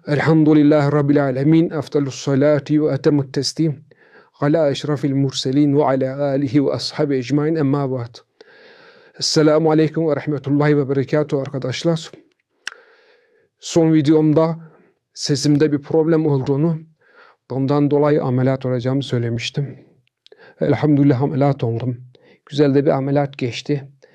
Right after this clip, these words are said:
Yalnız ses tellerinin her iki tarafında da kis oluştuğu için zor bir ameliyat olmuş. Farklı doktorlar da göründüm ama temiz, güzel bir ameliyat geçmiş. Ee,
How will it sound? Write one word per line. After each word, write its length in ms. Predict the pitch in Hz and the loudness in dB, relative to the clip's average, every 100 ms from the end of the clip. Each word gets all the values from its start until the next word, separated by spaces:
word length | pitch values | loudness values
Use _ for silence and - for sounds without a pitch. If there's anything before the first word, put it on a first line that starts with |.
| - - _ | -20 -20 _
Yalnız 380 | 143 131 135 147 | -4 0 2 0
ses 340 | - 156 135 | -2 -2 -2
tellerinin 440 | - 143 143 147 151 | -2 0 2 2 0
her 180 | 135 160 | 0 -2
iki 160 | 151 | -2
tarafında 580 | - 135 135 147 147 156 | -6 -4 -2 0 2 2
da 160 | 147 139 - _ _ _ _ | 0 -4 -10 _ _ _ _
kis 260 | - 165 - | -6 -2 0
oluştuğu 460 | 151 139 - 190 | 2 0 0 0
için 280 | 139 - 165 | 0 0 -2
zor 320 | 131 160 147 | 0 0 2
bir 40 | 139 | 0
ameliyat 460 | 117 135 120 123 | -2 -6 -6 -8
olmuş. 520 | 120 123 170 - - _ _ _ _ _ - - _ _ | -8 -4 -4 -6 -14 _ _ _ _ _ -20 -20 _ _
Farklı 680 | - 139 123 160 156 - - | -4 -2 0 0 0 0 -6
doktorlar 580 | 135 - 143 143 147 135 | -10 -4 0 2 0 0
da 120 | 131 | -6
göründüm 720 | 120 131 127 127 151 170 160 185 | -4 -4 -2 -2 -2 -4 -8 -6
ama 280 | 135 147 143 | -4 -4 -6
temiz, 360 | - 139 139 131 | -2 0 0 -2
güzel 320 | 156 147 156 | 0 2 2
bir 40 | 143 | 2
ameliyat 440 | 135 131 135 135 | 0 0 -2 -2
geçmiş. 600 | 117 - 170 185 - - _ _ _ - - - _ _ _ _ 151 | -8 -6 -4 -4 -8 -14 _ _ _ -20 -20 -20 _ _ _ _ -6
Ee, 360 | 135 139 139 | -2 -2 -2